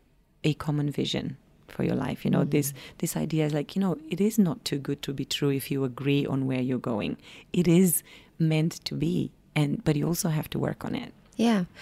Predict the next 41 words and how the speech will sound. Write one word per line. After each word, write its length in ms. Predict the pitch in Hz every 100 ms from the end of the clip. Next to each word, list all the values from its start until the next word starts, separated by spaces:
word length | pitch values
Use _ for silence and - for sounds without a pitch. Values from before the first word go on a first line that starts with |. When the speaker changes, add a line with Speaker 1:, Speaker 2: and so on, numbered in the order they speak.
| - -
Speaker 2:
And 140 | - 277
I 80 |
think, 300 | 285 311 311 285 - -
you 160 | 240
know, 240 | 220 190 190 - - - 196 -
do 160 | 277 302
it 120 | 311
at 160 | 254 196
a, 180 | 165 - -
a, 200 | - 165 -
you 120 | -
know, 120 | 165 160
she's 260 | - 160
asking 460 | - 139 - 143 127
last 200 | 127 127
question, 260 | 139 - 131
"Do 60 | 131
you 60 |
think 160 | 131 147
I 20 |
should 160 | 143 139
maybe 240 | 139 135
slow 260 | 135 - 127
things 360 | - 123 135
down?" 320 | - - 147 160 - - - - - - -
I 100 | 262
think 260 | 392 370 - - - _ _ _ _ _
if 160 | 240 233
you 180 | 226 247
really 280 | 208 196 190
feel 380 | - 147 147 143
that 160 | 143 - - - _ _ _
this 300 | 151 139 -
is 100 | 139
something 460 | - 139 139 139 135
that 160 | -
you 160 | 135 135
want 200 | 131 135
to 140 | 135
invest 580 | 135 131 - - - - -
in, 340 | - 64 165